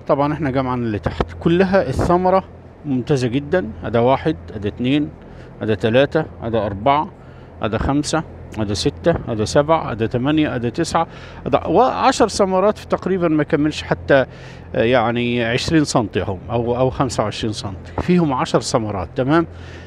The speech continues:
والثمار اللي فيهم إن هي وصلت لمرحلة اللي ما فيهاش تنفيل ولا أي حاجة بقى. لا، ده بقى الأمور، آه، كويسة، يعني هتتجمع إن شاء الله،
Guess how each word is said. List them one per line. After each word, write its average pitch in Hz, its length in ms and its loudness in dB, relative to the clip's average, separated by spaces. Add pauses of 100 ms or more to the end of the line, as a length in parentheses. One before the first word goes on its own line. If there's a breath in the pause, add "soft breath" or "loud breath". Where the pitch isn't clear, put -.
(260 loud breath)
والثمار 202 880 4
اللي 202 220 2
فيهم 233 360 0
إن 185 100 0
هي 202 180 2
وصلت 185 500 0
لمرحلة 151 540 0
اللي 156 120 2
ما 143 100 0
فيهاش 185 260 0
تنفيل 190 440 0
ولا 170 200 4
أي 175 180 4
حاجة 170 280 2
بقى. 139 260 0
لا، 156 180 4
ده 131 140 0
بقى 151 200 4
الأمور، 151 540 2 (140)
آه، 120 600 2
كويسة، 143 460 2
يعني 110 220 -4
هتتجمع 127 480 -6
إن 110 60 -10
شاء 107 220 -8
الله، 98 260 -10